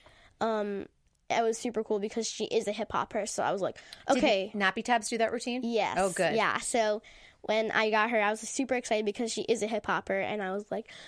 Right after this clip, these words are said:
Speaker 1: "Okay, so this is gonna be good because she's a hip hopper, and if I ever have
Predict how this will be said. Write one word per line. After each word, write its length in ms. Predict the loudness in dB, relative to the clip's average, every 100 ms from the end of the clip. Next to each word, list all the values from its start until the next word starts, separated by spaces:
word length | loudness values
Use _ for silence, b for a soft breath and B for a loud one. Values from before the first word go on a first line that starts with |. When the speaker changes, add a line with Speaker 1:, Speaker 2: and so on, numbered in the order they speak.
| B B
Speaker 1:
"Okay, 360 | 2 2 2
so 220 | -2 -2 -2
this 180 | -4 -10
is 60 |
gonna 160 | -10 -6
be 80 | -4
good 320 | -2 -2 -2
because 480 | -4 -2 -2 -2 -4
she's 180 | -4 -2
a 40 |
hip 140 | -4 -2
hopper, 260 | -4 -2
and 160 | -2 -2
if 100 | -4
I 40 | -4
ever 200 | -4 -4
have 160 | -6